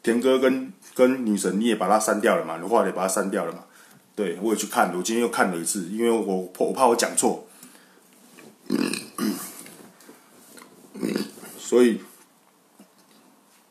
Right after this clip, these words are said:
格斗、健美、健力、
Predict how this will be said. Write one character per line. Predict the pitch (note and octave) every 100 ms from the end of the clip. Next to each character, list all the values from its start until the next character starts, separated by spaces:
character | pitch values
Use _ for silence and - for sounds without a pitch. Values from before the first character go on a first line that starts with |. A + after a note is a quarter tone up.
| _ _ - _ _ _ _ _ _ _ _ _ -
格 | G#2
斗、 | A#2+ G2 - - _ _ _ - - _ _ _ _ _ _ _
健 | C3+ G2
美、 | E2 - - _ _ _ _ _ _ _ _ _ _ _ _
健 | - A2 G#2+
力、 | F#2+